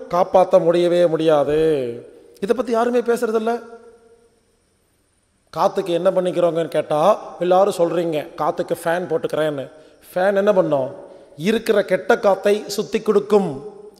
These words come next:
ஃபேன் ஒண்ணு என்னைக்காவது ஃபேன் ஆக்சிஜன் சப்ளை பண்ணியிருக்கா? ஃபேன் பிராணன் சப்ளை பண்ணியிருக்கா? ஃபேன் கெட்ட காத்து நல்ல காத்தா மாத்திருக்கா? என்னைக்காவது கேள்விப்பட்டிருக்கீங்களா? புரிஞ்சுக்குங்க, ஃபேனுடைய வேலை என்னன்னா,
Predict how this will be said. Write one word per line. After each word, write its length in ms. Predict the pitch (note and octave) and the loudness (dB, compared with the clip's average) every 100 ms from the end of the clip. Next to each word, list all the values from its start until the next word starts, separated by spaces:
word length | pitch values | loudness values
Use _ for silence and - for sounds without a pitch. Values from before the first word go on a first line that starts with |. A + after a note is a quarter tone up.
| - | -8
ஃபேன் 280 | F#3 G#3 A3 | -2 0 2
ஒண்ணு 200 | G3+ G3+ | 0 0
என்னைக்காவது 760 | G3 G3 G3+ G3 E3+ D#3+ A3+ B3+ - - G#3+ | 0 0 2 4 4 6 6 6 -2 -2 2
ஃபேன் 200 | A3+ A#3 | 4 4
ஆக்சிஜன் 420 | E3+ G#3+ G3+ G#3+ | 0 0 0 0
சப்ளை 300 | F#3 F#3 F#3+ | 0 2 2
பண்ணியிருக்கா? 520 | E3 D#3 C#3 F3 D#3 - - - - - _ _ _ _ _ _ _ - | 2 -2 4 4 4 -2 -16 -20 -20 -20 _ _ _ _ _ _ _ 2
ஃபேன் 240 | G3+ A3+ - - | 4 2 -2 -2
பிராணன் 360 | F#3 F#3+ A3+ G#3+ | 4 4 4 2
சப்ளை 320 | G3 G3 G3 | 0 2 2
பண்ணியிருக்கா? 520 | E3+ E3 - F3 D#3 - - - - - - - - _ _ _ - F#3+ | 2 0 4 4 4 -2 -16 -20 -20 -20 -20 -20 -20 _ _ _ -4 2
ஃபேன் 560 | G#3 F#3+ G#3 A#3+ - - - - - _ | 4 6 4 -2 -8 -18 -20 -20 -20 _
கெட்ட 260 | - G#3 A#3+ | -4 2 4
காத்து 240 | A3+ F3 | 4 4
நல்ல 180 | F#3+ G#3 | 4 4
காத்தா 280 | G#3+ G3 G3+ | 4 4 4
மாத்திருக்கா? 640 | F3 F#3 F#3+ - F3 D3+ - - | 2 0 0 2 4 4 0 -6
என்னைக்காவது 380 | F3+ G3+ G3 F#3 | -4 2 4 4
கேள்விப்பட்டிருக்கீங்களா? 800 | F#3+ G3+ G3 F#3+ F3 F3+ F#3 F#3 - - - - - - _ _ _ _ _ _ | 2 2 0 0 0 2 2 2 -2 -18 -20 -20 -20 -20 _ _ _ _ _ _
புரிஞ்சுக்குங்க, 600 | A3+ A3 E3 D#3+ D3+ F#3+ - - - | -4 -4 -4 -2 0 0 -2 -16 -8
ஃபேனுடைய 480 | G#3 B3 C4+ B3+ A3 | 0 2 6 6 4
வேலை 320 | E3+ G3+ F#3+ | 4 4 4
என்னன்னா, 540 | E3+ E3 D#3 D#3 D#3 | 2 0 0 2 2